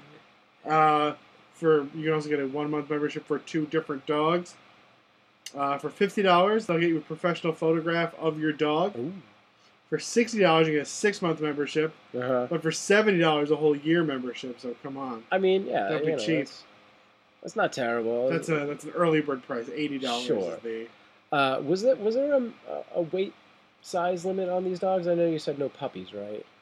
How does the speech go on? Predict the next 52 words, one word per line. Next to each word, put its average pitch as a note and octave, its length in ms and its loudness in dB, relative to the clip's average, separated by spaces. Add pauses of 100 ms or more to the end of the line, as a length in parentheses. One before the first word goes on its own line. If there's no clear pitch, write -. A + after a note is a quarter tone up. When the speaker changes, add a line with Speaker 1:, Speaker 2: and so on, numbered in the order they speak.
Speaker 1:
Yeah, D#3+ 140 4
no, F3 180 4
Speaker 2:
Was F#3+ 80 -2
it - 20 -4
Speaker 1:
nothing F#3+ 280 2
under F3+ 200 0
four E3+ 300 -2
months. D#3+ 480 -2
A B2+ 200 -18
dog C3 240 -8
birthday C3+ 280 -10
party C#3 240 -10
for C3 60 -18
four C3+ 120 -14
hundred C3 180 -12
fifty C#3 300 -20
dollars. C#3 240 -12
Speaker 2:
Hey. D3+ 500 0
Speaker 1:
Um, D#3 500 -2 (1500)
no, E3+ 420 2
there's D#3+ 200 2
no G3+ 240 4
size, D#3 560 4
and D#3 160 -4
that's D#3+ 320 0
what's D#3 240 2
gonna C#3 200 0
be C3+ 200 -4
the, B2 340 -6
the B2 100 -6
problem, A2+ 520 -8
Speaker 2:
Yeah, F3+ 200 6
I - 40 6
Speaker 1:
right? F3 80 4
Speaker 2:
feel G#3 220 0
like F#3 340 2
that's D#3 640 -2 (540)
asking C#3+ 380 -2
for A#2+ 100 -18
trouble. C3 400 -4
I D3 80 -6
mean, D#3 300 4
it's, D#3+ 260 -2 (400)
I E3+ 80 -2
think F3 240 2
you F3+ 100 6
almost D#3+ 300 4
have C#3+ 240 -2
to C#3+ 100 -8
cater C3+ 360 -2
to B2+ 80 -6
one, A2+ 640 -4